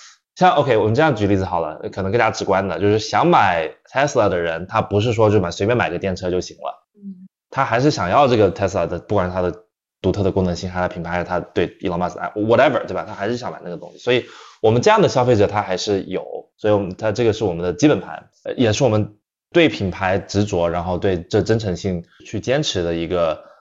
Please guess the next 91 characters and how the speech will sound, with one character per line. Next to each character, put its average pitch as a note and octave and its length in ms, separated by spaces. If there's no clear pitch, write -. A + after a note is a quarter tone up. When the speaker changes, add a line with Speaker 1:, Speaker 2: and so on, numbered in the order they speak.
Speaker 1:
一 F#2 100
个 F#2+ 80
好 E2+ 220
处， G2 180
就 F2+ 60
是 F2+ 80
说 F#2 140
你 F2 180
在 D#3+ 160
最 F#3+ 220
困 D3 120
难 G#2+ 100
的 F#2+ 100
时 F2+ 100
候， F#2 60
还 F#2 180
是 - 140
有 D3+ 100
很 E2+ 120
多 E2 120
人 D#2+ 120
很 D#2 200
爱 E2+ 260
你， - 220
然 F#2 160
后 F2+ 80
还 F2 160
是 F#2+ 100
要 F#2 60
等 D#2 180
着 D#2 120
你。 C#2 200
所 C#3 160
以 B2+ 80
这 G3 120
点 C#3+ 140
我 G2+ 60
们 G2+ 80
也 F#2+ 80
还 G2+ 140
好， F#2 140
包 A2 120
括 A2+ 120
我 F#2+ 40
们 E2 160
当 F#2+ 120
然 D#2+ 220
就 F2 120
是， E2 200
呃， D#2 360
我 E2+ 120
们 E2 160
投 F#2+ 160
资 F2+ 80
人 F#2 80
也 F2+ 60
很 F2 120
给 E2+ 120
力， D#2+ 180
对 E2 100
吧？ - 140
<laughs> E3 80
这 - 160
个 E4+ 60
我 A2 80
们 A2 100
必 C#3 100
须 C3 100
要 D3+ 100
把 A2+ 140
这 A2 100
个 A2 140
实 - 160
话 A2+ 160
实 G#2 140
说， G2+ 360
然 F#2 100
后 F2 280
也 F#2 140
给 G2+ 100
我 G2 80
们 F#2+ 100
很 F2 100
大 F#2 140
的 F2+ 100
这 E2+ 120
个， E2 120
这 F2 120
个 E2+ 80
支 G2+ 180
持。 - 320